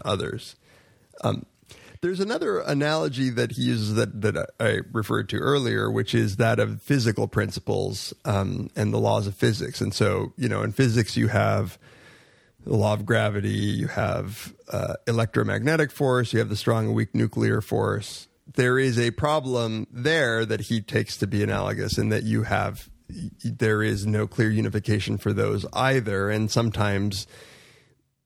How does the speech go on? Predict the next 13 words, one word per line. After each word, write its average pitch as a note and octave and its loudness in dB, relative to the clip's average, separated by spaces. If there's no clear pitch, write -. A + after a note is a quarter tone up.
you A#2+ 4
would G#2 0
do A2+ 2
best A2 2
when A2 4
you're G#2+ 2
solving G#2+ 2
a G#2 0
problem G#2+ 0
to, F#2 -2
to, - 0
to - 0
work G#2 2